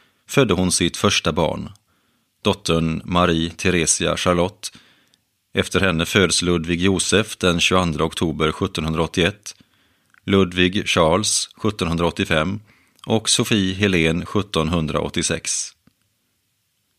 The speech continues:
Relationen till maken blev efter den sexuella fullbordan bättre och utvecklades till en harmonisk och ömsesidigt tolerant vänskapsrelation.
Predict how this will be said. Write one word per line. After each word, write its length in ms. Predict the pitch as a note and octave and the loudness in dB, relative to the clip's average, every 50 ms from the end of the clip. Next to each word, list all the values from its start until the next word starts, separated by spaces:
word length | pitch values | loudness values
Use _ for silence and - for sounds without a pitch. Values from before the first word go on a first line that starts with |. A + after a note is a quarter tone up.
| _ _ _ _ _ _ _ _ _ - | _ _ _ _ _ _ _ _ _ -2
Relationen 580 | F#2 F2 E2+ F2 - F#2 E2 D#2 E2 F2 F2+ | -2 0 0 0 0 0 -2 0 0 -2 -2
till 160 | - - E2+ | 0 0 2
maken 380 | E2+ F#2 F2 - - - E2+ F2 | 2 2 2 0 0 -4 -2 0
blev 200 | F2 F2+ D#2+ D2 | 0 0 2 0
efter 240 | D#2 - - - E2+ | 0 -2 -2 -2 0
den 120 | E2 D#2+ | 0 0
sexuella 520 | - - E2+ - - - F#2+ E2+ D#2 D#2+ D#2+ | 0 -2 -2 -2 0 2 2 2 2 0 0
fullbordan 540 | - - G2 F2 E2+ F2 E2 D#2+ F2 F2+ | 0 0 0 0 0 -2 -2 0 0 0
bättre 440 | F2 F#2+ E2+ - - - E2 F2+ F#2+ G2 - - _ _ _ _ _ - | 0 0 0 -2 -2 -2 0 0 0 -2 -6 -20 _ _ _ _ _ -4
och 120 | - A2+ - | -4 -2 0
utvecklades 640 | - C#3+ A#2+ - - F#2+ F2 - - F#2 F#2 F#2+ - | 2 0 2 2 0 0 0 0 0 2 2 2 0
till 200 | - - G#2 G2 | 0 0 0 2
en 120 | G2+ G2 G2 | 2 0 0
harmonisk 680 | G2+ A#2 A#2 A#2 G2 E2 E2 D#2+ E2+ E2+ - - - | 0 0 0 2 0 0 0 0 0 -2 -4 -4 -2
och 240 | F2 E2+ - - - | -2 -2 -2 -2 0
ömsesidigt 760 | E2+ G2+ F#2 E2+ - - - - - D#2+ D2+ D#2 D#2+ - - | 0 2 2 2 0 0 -2 0 0 0 0 0 -2 -4 -4
tolerant 580 | - - E2+ E2+ F2 F2 D#2+ D2 C#2+ C#2+ - - | -4 -2 2 2 4 4 2 2 0 -4 -4 0
vänskapsrelation. 1300 | F2 F2+ E2+ D#2+ - - D#2 D2+ - - - - - - - - - E2+ D#2 E2 - F2+ E2+ D#2+ G2 G#2 | 0 0 2 0 0 0 -2 -2 -2 -4 -6 -6 -6 -8 -6 -4 -2 0 0 0 -2 -2 -4 -6 -8 -10